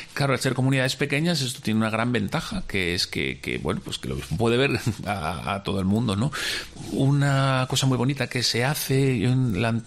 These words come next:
anterior visita pastoral que, donde estuve en el arciprestazgo del Acebo, le dije al secretario, "Hombre, tiene que venir a todas las parroquias", que eso no se suele hacer, porque son muchas parroquias. Pero bueno, dado,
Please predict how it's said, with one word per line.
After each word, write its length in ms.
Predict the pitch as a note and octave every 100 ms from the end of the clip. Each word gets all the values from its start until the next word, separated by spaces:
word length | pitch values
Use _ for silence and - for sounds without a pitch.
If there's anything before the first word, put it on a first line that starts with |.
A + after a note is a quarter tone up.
| -
anterior 420 | A2 G#2 A2 A#2+
visita 600 | - C3+ B2 B2 A#2+ A2+
pastoral 680 | - A#2 - G#2+ A#2+ C3 B2
que, 460 | - F#2+ F#2+ F2 E2
donde 340 | E2+ F#2+ F#2 G2
estuve 680 | - - A#2 B2+ B2 - A2
en 300 | G2+ G2 F2+
el 360 | F#2 F#2 F2 -
arciprestazgo 640 | - A2 - G2 A2 A#2
del 140 | A#2 A2
Acebo, 460 | A#2+ C#3+ C3 C3 - - - - - - - -
le 120 | A#2+
dije 200 | A#2+ -
al 60 | B2
secretario, 520 | - A2+ - G2 F#2+
"Hombre, 400 | F#2+ F#2 E2 D#2+ - -
tiene 220 | - -
que 100 | F#2
venir 220 | F#2 F#2+
a 80 | -
todas 160 | - G2+
las 120 | -
parroquias", 600 | - F2+ G2 - - - - -
que 80 | -
eso 140 | B2 D3
no 100 | C3
se 120 | B2+
suele 260 | A#2 F#2
hacer, 460 | E2 - A2+ F#2+ - - - -
porque 180 | G2 -
son 140 | - G2
muchas 300 | A#2 B2 -
parroquias. 440 | F2 G2+ G2 F2+
Pero 160 | C#3+ D3
bueno, 220 | F3+ D#3+
dado, 360 | D#3+ F3 E3+